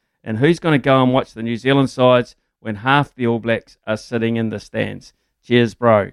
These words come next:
Chris has come in and said, "Can the Drua beat the Highlanders in Suva?" Well, Chris,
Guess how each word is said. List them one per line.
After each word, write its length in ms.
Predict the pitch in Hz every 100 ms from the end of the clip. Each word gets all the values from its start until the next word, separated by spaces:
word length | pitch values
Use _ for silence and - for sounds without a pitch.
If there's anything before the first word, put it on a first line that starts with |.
| _
Chris 240 | 139 139
has 140 | 120
come 260 | - 123 123
in 220 | 127 127 -
and 220 | 127 123
said, 300 | - 127 120 _ _ _
"Can 220 | 131 135
the 100 | 127
Drua 320 | 113 139 147
beat 220 | 131 139
the 80 | -
Highlanders 540 | 131 143 139 135 135 123
in 80 |
Suva?" 360 | 127 147 160 143
Well, 160 | 123 120
Chris, 380 | - 151 -